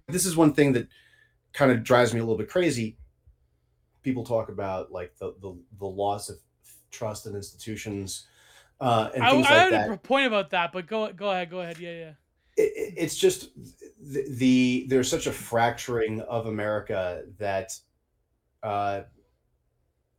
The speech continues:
Speaker 1: you have to talk about which people and which institutions. You can't just say the American people
Speaker 2: Yeah.
Speaker 1: don't have faith in Congress, 'cause there is no American people anymore.
Speaker 2: Exactly.
Speaker 1: Uh, there's no binding characteristic. There are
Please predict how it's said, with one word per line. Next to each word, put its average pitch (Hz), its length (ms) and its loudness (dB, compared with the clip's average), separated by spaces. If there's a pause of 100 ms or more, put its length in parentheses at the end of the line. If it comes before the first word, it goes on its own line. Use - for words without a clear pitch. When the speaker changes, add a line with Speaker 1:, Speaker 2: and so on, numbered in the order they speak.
(580)
Speaker 1:
you 139 120 2
have 190 100 4
to - 60 -14
talk 170 200 -2
about 127 360 -4 (220)
which 143 300 -2
people 156 440 -4 (1160)
and 117 160 -4
which 131 180 0
institutions. 104 840 -8
You 110 140 -10
can't 131 240 -4
just 123 180 -8
say 110 300 0
the 127 160 4
American 123 380 2
people 120 500 -2 (240)
Speaker 2:
Yeah. - 180 -12 (260)
Speaker 1:
don't 139 220 6
have 127 180 2
faith 127 280 2
in 104 80 -10
Congress, 123 560 -2 (240)
'cause 135 160 0
there 151 120 6
is 139 100 4
no 131 140 2
American 110 340 -2
people 104 300 -6
anymore. 87 400 -10 (140)
Speaker 2:
Exactly. 175 400 0
Speaker 1:
Uh, 107 380 0
there's 120 280 -6
no 131 140 6
binding 110 760 0 (180)
characteristic. 110 840 -2
There 107 160 -2
are 104 320 -4